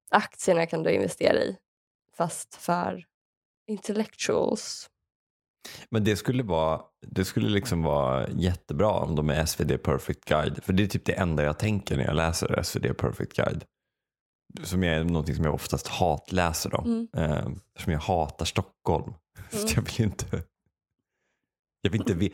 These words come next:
Speaker 2: jag sitter ändå i och för sig och skriver upp vissa fik. Jag bara, det här låter mysigt. Men jag vill aldrig gå dit.
Speaker 1: <laughs> Ja.
Speaker 2: Men om jag skulle göra det, så skulle jag definitivt gå till det här fiket.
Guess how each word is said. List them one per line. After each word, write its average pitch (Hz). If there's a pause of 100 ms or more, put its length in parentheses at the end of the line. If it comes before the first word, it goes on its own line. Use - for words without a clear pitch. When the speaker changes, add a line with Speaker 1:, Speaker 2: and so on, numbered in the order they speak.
(140)
Speaker 2:
jag 110
sitter 131
ändå 117
i -
och 117
för 123
sig 85
och 90
skriver 98
upp 120
vissa 95
fik. -
Jag -
bara, -
det -
här 82
låter -
mysigt. -
Men 110
jag 131
vill 147
aldrig 151
gå 131
dit. -
Speaker 1:
<laughs> - (3250)
Ja. 214
Speaker 2:
Men 156
om 160 (140)
jag 90
skulle 92
göra 73
det, - (240)
så -
skulle -
jag 82
definitivt 90
gå 73
till -
det -
här 60
fiket. -